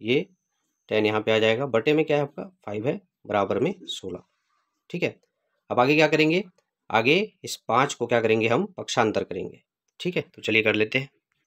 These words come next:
तो पक्षांतर करने से क्या हो जाएगा? तो यहाँ पे होगा आपका फ़ाइव एक्स प्लस में टेन, ठीक है, बराबर सोलह। पाँच को जब पक्षांतर करेंगे, उधर वो बटे में है, भाग में है, इधर आएगा तो क्या हो जाएगा? गुने में हो जाएगा।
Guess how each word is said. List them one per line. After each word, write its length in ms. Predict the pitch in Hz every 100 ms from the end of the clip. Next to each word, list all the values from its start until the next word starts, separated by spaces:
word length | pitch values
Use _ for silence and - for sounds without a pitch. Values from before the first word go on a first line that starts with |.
| _ _ _ _
तो 140 | 127 147
पक्षांतर 440 | 120 - 123 143
करने 220 | 147 151 151
से 120 | 151
क्या 100 | 156
हो 80 | 156
जाएगा? 280 | 156 165
तो 200 | 180 180
यहाँ 180 | 120 123
पे 80 | 123
होगा 200 | 117 113
आपका 240 | 104 131
फ़ाइव 360 | 139 - 107 104
एक्स 320 | 151 180 - - _ _ _ _ _ -
प्लस 240 | 143 -
में 120 | 107
टेन, 300 | - 196 147 - _ _ _
ठीक 160 | 139 123
है, 60 |
बराबर 400 | 104 202 196 151 180 _ _ _ -
सोलह। 320 | 127 113 170 - -
पाँच 180 | 120 -
को 80 |
जब 120 | 131 127
पक्षांतर 480 | 120 - 117 127
करेंगे, 360 | 127 123 127 190 - _ _ -
उधर 200 | 120 147
वो 120 | 160
बटे 240 | 131 - 131
में 100 | 135
है, 100 | 147
भाग 260 | 107 107
में 100 | 107 117
है, 120 | 147
इधर 180 | 113 110
आएगा 160 | 104 110
तो 120 | 110
क्या 120 | 110
हो 80 | 107
जाएगा? 280 | 104 113 190 _ 117
गुने 220 | 113 110
में 80 | 101
हो 80 | 98
जाएगा। 260 | 92 90